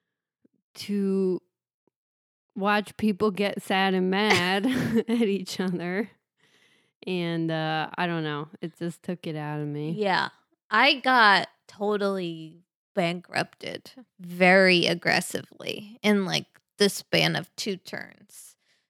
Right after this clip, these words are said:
Speaker 2: So it wasn't like I was really going down
Speaker 1: Yeah.
Speaker 2: and, like, having to scrap. It was like, "All right, I've just
Speaker 1: <laughs>
Speaker 2: been
Speaker 1: Yeah. Wiped out.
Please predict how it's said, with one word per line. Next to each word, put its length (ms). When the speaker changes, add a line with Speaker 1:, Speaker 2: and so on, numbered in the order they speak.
Speaker 2:
So 200
it 60
wasn't 360
like 220
I 120
was 200
really 400
going 480
down 640
Speaker 1:
Yeah. 200
Speaker 2:
and, 160
like, 240
having 400
to 60
scrap. 760
It 60
was 180
like, 240
"All 160
right, 320
I've 240
just 320
Speaker 1:
<laughs> 40
Speaker 2:
been 400
Speaker 1:
Yeah. 320
Wiped 420
out. 380